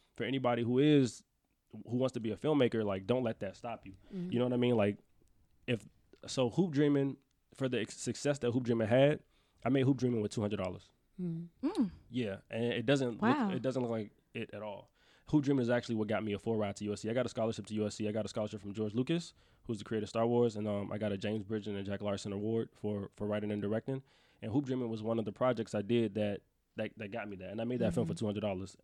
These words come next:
Speaker 1: You know what I mean? It flipped into however much U S C
Speaker 2: Mm-hmm.
Speaker 1: degree
Speaker 3: A lot.
Speaker 1: is worth, right?
Speaker 3: It's a lot.
Speaker 1: So you, you see what I'm saying? Like, don't let that stop you. Call in your favors. You know what I'm saying? See who you know.
Speaker 2: Mm-hmm.
Speaker 1: What can you barter? You know, like, just don't let not having the capital,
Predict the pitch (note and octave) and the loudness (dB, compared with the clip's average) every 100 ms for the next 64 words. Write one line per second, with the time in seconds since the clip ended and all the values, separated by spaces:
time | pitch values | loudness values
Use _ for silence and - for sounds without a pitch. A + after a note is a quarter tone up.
0 | _ - A2+ A#2 A2+ A2+ G#2 F#2+ - - | _ -6 0 2 4 4 2 -2 -8 0
1 | B2 - A2 - G#2+ G#2 - A#2 G#2+ G#2 | 0 0 -6 -2 -4 -4 -6 -2 -2 -2
2 | G2+ G#2+ G#2+ A2+ G#2+ G#2+ E3+ E3 E3+ G3+ | -2 -4 -4 -4 -4 -4 -4 -2 0 4
3 | G#3+ G3+ G3 G3 G3+ G#3+ G#3 G3 F3+ F3 | 6 6 6 6 4 4 2 2 -2 -2
4 | E3+ - C3 A#2+ A#2+ - B2+ A#2+ B2+ A2 | -4 -2 2 4 2 -2 -4 -2 0 0
5 | C3+ A#2+ G#2 G2+ C3+ C3 A2 G#2 - A#2+ | 2 2 2 2 4 4 2 0 2 2
6 | A2 G#2 A#2+ B2 B2 A#2+ B2+ B2 G#2 F2+ | 0 -2 2 2 0 0 2 2 -2 -8
7 | B2 B2 A#2 A#2 A#2 B2 A#2 B2+ B2+ B2+ | -2 0 0 0 0 0 0 0 -2 -6
8 | A#2+ G#2+ - F#3 F3 G3 F#3 _ _ _ | -6 -6 -8 -10 -10 -12 -16 _ _ _
9 | A2+ C3 C3+ B2+ A#2+ A2 A2 B2 G2+ F2 | -4 -4 -2 -2 0 0 4 4 2 -6
10 | - A#2 A#2 B2 B2 A2+ G#2 G2 _ _ | -12 -2 2 4 4 2 0 -4 _ _
11 | - A2+ B2+ F#2+ - G#2+ B2 C3 C3+ A#2+ | -10 -2 -2 -2 -8 -2 0 4 4 2
12 | - - - A#2 F#2+ A#2+ A2+ A2 G#2 - | -4 -16 -6 -4 -2 -2 -2 -4 -8 -10
13 | G#2 A2+ A2+ B2+ B2+ B2+ | -8 -4 -2 -2 -4 -4